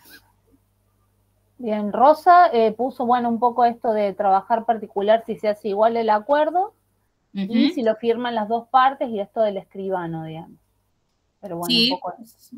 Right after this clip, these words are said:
Speaker 2: sí, sí, si trabajas particular también lo, lo haces.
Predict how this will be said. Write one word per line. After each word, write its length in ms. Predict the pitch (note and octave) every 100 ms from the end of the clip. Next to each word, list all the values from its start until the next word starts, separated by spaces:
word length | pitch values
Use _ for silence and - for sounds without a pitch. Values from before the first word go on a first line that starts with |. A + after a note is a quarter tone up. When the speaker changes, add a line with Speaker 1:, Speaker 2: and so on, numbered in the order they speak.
| -
Speaker 2:
sí, 240 | - A3+ G#3+
sí, 240 | A3 G#3
si 160 | A3 F3
trabajas 400 | F#3+ G3+ G3+ B3
particular 560 | B3+ A#3 B3 D4 E4 A#4+ A4+
también 500 | F4 D4 A3+ F#3 F#3
lo, 380 | E3+ E3 E3 E3
lo 120 | E3
haces. 460 | E3 - D#3+ -